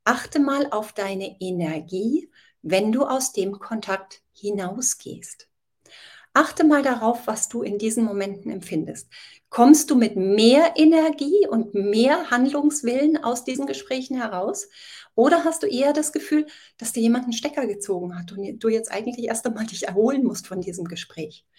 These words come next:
Dann schau bitte ganz genau drauf, ist das momentan für dich hilfreich?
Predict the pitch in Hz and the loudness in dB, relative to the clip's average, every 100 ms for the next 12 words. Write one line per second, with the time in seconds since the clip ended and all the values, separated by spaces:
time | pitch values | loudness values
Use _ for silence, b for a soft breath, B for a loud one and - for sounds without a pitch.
0 | B B B B _ 202 226 294 294 233 | B B B B _ -2 4 4 2 -2
1 | 226 240 233 226 226 202 254 - 262 214 | -2 0 -2 -4 -4 -4 -4 -6 -10 -8
2 | 214 220 180 180 180 - b b b b | -12 -12 -6 -4 -6 -14 b b b b
3 | _ _ _ 226 254 - 262 262 - 202 | _ _ _ 2 2 -2 -4 -4 -4 -4
4 | 208 214 214 214 214 214 - 196 - 208 | -4 -6 -8 -14 -14 -14 -2 -2 0 -2
5 | 208 - 214 175 - - - - | -4 -8 -6 -4 -6 -14 -16 -18